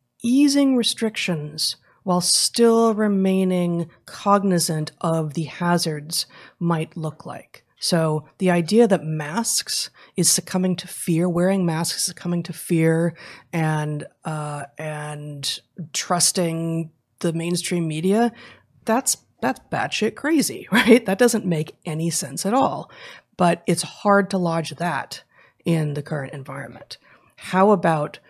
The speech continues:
we can begin to allow people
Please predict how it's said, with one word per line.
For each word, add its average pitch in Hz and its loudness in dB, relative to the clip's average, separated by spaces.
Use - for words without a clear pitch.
we 170 0
can 214 0
begin 139 -6
to 170 2
allow 160 0
people 147 -10